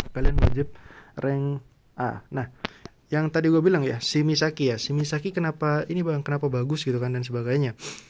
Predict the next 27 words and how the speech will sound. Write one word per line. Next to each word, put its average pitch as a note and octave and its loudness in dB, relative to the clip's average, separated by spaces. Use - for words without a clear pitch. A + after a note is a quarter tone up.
Itu F#3+ -2
karena F3 0
dia C#3+ 0
itu G3 -4
bisa C3+ -2
ditemenin C#3 -2
sama D#3 -2
yang D#3 0
namanya D#3 -2
Urabe. D3+ 0
Nah, A#2+ -6
Urabe A2+ -2
ini, B2+ -2
kalian C#3+ -2
bisa C#3+ -2
lihat D3 2
di C3 -4
sini, D3 0
full C#3+ -2
power D3 2
got B2 -4
up C#3+ -6
sepuluh C3+ -8
persen. B2+ -6
Nah, A#2 -8
itu D#3+ -4
untuk D#3+ -8